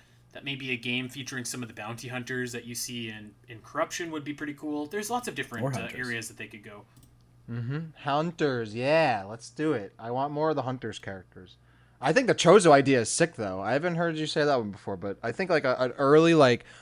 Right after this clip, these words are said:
Speaker 3: old, like, um, like, an old Metroid history game with Chozo characters, that'd be, that's cool. I never thought about that. I'd be down for that.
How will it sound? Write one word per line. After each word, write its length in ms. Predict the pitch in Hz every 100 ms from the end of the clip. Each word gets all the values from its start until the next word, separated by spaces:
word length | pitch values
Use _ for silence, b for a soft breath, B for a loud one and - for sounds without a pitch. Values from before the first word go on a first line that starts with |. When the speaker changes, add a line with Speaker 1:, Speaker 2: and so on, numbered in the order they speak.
| B -
Speaker 3:
old, 480 | 143 160 165 170 147
like, 240 | 131 - b b b b -
um, 440 | 127 113 113 110
like, 120 | 110 113
an 80 | 117
old 240 | 135 147 147
Metroid 400 | 139 - 156 143
history 400 | 151 - 165 160
game 280 | 160 160
with 140 | 127 -
Chozo 600 | 131 120 127 139 139 139 _ -
characters, 540 | - 151 156 185 170
that'd 160 | 117 175
be, 160 | 160 -
that's 160 | 131 -
cool. 260 | - 143
I 80 | 98
never 160 | 123 120
thought 160 | 131
about 220 | 123 85 -
that. 160 | 82 - _ _ _ _ _ -
I'd 60 | 127
be 80 | 113
down 180 | 87 85
for 100 | 85
that. 200 | 90